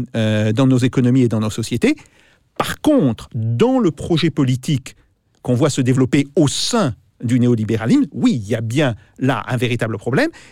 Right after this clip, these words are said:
et on voit que ce problème, euh, il est en train, euh, de se partager entre des gens qui pensent plutôt, oui, ça sera un néolibéralisme vert, mais un néolibéralisme complètement, euh, financiarisé. Il y a par exemple des gens qui aujourd'hui,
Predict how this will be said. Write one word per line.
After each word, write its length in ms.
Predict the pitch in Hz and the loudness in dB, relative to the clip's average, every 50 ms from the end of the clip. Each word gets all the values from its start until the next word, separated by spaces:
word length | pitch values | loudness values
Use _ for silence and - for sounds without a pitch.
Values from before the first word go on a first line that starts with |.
| _ - | _ 0
et 140 | 156 151 160 | 2 2 4
on 120 | 160 151 | 4 4
voit 160 | 143 165 214 190 | 4 4 2 0
que 100 | - 143 | 0 -2
ce 80 | - | -2
problème, 460 | 127 - - 117 110 131 185 269 311 311 - - _ _ - | -4 -2 -2 -2 0 2 2 2 0 -2 -6 -14 _ _ 2
euh, 280 | 135 135 131 131 131 135 - - | 2 4 4 4 2 0 0 0
il 140 | 170 170 | 0 2
est 140 | 214 196 - | 2 2 0
en 100 | 185 170 | 0 -2
train, 420 | 151 - - - 170 160 143 131 - - - | -2 -4 -4 -2 0 0 0 -2 -2 -4 -2
euh, 260 | 120 117 117 120 113 | 0 2 2 2 2
de 100 | 113 139 | 2 0
se 140 | 151 - - | 0 0 0
partager 500 | - - 110 - - 156 156 - 254 233 | -2 -4 -4 -4 -4 -2 -2 0 -2 -2
entre 500 | - - 170 160 147 139 139 - 123 107 - - - - - _ - 180 - - | -2 0 0 2 2 0 0 -2 -6 -6 -6 -10 -20 -20 -20 _ -20 -14 -8 -6
des 240 | 135 117 180 196 | -2 0 2 2
gens 200 | 190 165 226 226 | 4 4 2 0
qui 180 | 196 - - 160 | 0 -2 -4 -4
pensent 300 | - - 190 175 151 - | 0 0 0 0 0 -2
plutôt, 560 | - - 175 185 - - 214 208 196 170 - - | -4 -2 -2 -2 0 2 2 4 4 4 2 0
oui, 380 | 131 135 151 180 180 165 143 123 - - - - | 0 2 4 4 4 4 2 0 -2 -6 -14 -6
ça 180 | - - 135 | -4 -4 -4
sera 180 | - - - 170 147 | -2 -2 -2 0 2
un 80 | 143 | 2
néolibéralisme 840 | 151 165 175 175 170 156 160 147 165 135 143 139 147 139 - 151 135 | 4 4 6 6 4 4 2 2 2 2 2 2 0 0 2 2 2
vert, 420 | 123 135 170 226 294 277 185 - - _ _ _ _ - | 2 2 2 2 2 -2 -4 -6 -12 _ _ _ _ 0
mais 100 | 143 160 | 0 2
un 60 | 160 | 4
néolibéralisme 760 | 156 165 165 170 160 147 143 156 143 139 147 147 139 127 110 | 4 4 4 4 2 2 2 0 2 2 2 0 0 0 -2
complètement, 720 | - - 220 247 - 208 170 - - - 170 170 160 143 - - - _ - | -2 -2 -2 0 0 0 -2 -2 -2 -2 -2 0 -2 -2 -6 -10 -14 _ -2
euh, 360 | 139 131 123 123 123 123 120 | 0 2 2 4 2 2 0
financiarisé. 760 | 120 - 151 139 135 131 - - 120 127 123 113 151 233 294 - _ _ _ _ | 0 -2 -2 -2 -2 -2 -4 -4 -4 -4 -2 0 -2 -2 -4 -6 _ _ _ _
Il 60 | - 135 | -6 -6
y 40 | |
a 40 | 131 | -4
par 100 | 127 123 | -4 -4
exemple 240 | 127 139 160 160 151 | -4 -4 -2 -2 0
des 140 | 120 120 120 | 0 0 2
gens 140 | - 220 202 | 0 0 -2
qui 200 | - - 156 135 | -2 -2 0 2
aujourd'hui, 480 | 127 123 131 139 123 123 190 269 330 | 2 2 2 0 2 2 2 2 0